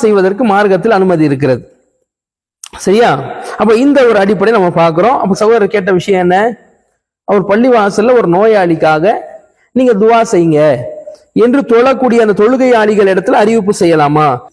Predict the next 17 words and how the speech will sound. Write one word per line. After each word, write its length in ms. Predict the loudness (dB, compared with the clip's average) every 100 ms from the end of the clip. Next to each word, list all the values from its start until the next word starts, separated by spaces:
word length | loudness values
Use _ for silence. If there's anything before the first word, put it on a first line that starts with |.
| -4 0
என்றுதான் 360 | 2 2 2 2
அந்த 120 | 0
சகோதரர் 520 | 0 0 2 2 0
கேட்டிருந்தாங்க. 500 | 0 0 0 0 -2 -4 -2 0
ஒவ்வொரு 320 | 0 0 2 2
ஊர்லயுமே 520 | 2 2 2 0 0 -2 -10 -20 -20 _ _ _ _ _ -8
அதிகமான 680 | -4 0 0 0 0 0 0
நோயாளிகள் 640 | 2 2 2 2 0 0 0
இருப்பாங்க 280 | -2 -2 0 0
எல்லா 160 | 2
காலகட்டத்திலயுமே. 800 | 2 0 0 0 0 0 0 -2 -6 _ _ _ _ _ _ _ _ _ _
அப்ப 140 | -2 0
நீங்க 140 | 0
பள்ளிவாசலை 760 | 0 0 2 2 2 2 2 2
வந்து 220 | 0 0
நீங்க 220 | 0 2 2 2 2 2
அறிவிப்பு 320 | 2 0